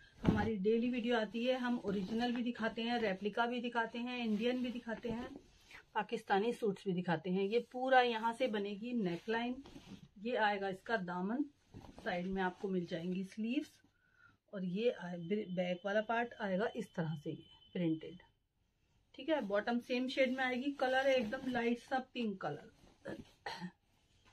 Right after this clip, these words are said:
जो model picture में आप shade देख रहे हैं ना सूटों का, same वही shade आने वाला है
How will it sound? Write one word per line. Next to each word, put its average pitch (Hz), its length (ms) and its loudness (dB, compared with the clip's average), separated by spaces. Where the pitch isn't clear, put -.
जो 254 200 8
model 240 340 8
picture 262 320 4
में 277 100 6
आप 269 180 8
shade 240 340 10
देख 247 200 12
रहे 240 160 4
हैं 240 80 4
ना 269 160 6
सूटों 254 320 4
का, 262 160 8
same 269 380 2
वही 226 260 4
shade 208 260 4
आने 170 220 2
वाला 151 240 -4
है - 180 -14